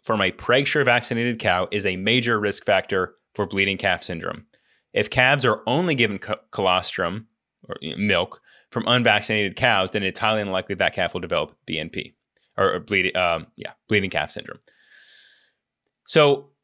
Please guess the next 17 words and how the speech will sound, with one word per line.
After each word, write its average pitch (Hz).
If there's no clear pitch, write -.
my 135
whole 185
point 147
in, 113
in 104
telling 120
this 104
story 110
is 98
that, 98
like, 110
it, 127
this 151
took -
six -
years 95
to, 101